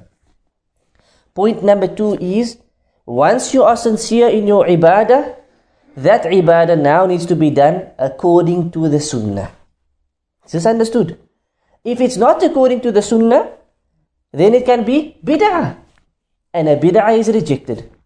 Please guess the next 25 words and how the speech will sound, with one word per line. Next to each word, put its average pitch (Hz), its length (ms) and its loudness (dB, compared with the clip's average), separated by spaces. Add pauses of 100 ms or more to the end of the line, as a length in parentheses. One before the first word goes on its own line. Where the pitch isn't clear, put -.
(340)
As 127 140 -6
the 151 80 -4
Prophet 165 220 -2
sallallahu 156 480 2
alaihi 151 120 0
wasallam 160 340 0
said, 208 200 -2
"Man 143 200 -2
ahdatha 180 500 -4
fi 175 120 -4
amrina 165 400 0
hadha 156 320 2
ma 165 160 4
laysa 190 240 0
minhu, 214 420 0 (180)
fahuwa 247 320 4
rad." 269 280 0 (300)
Whomsoever 226 560 2
introduces 220 1080 0
anything 240 460 -2
into 220 180 -4
this 185 160 2
deen 185 220 2
of 202 100 4
ours, 202 560 2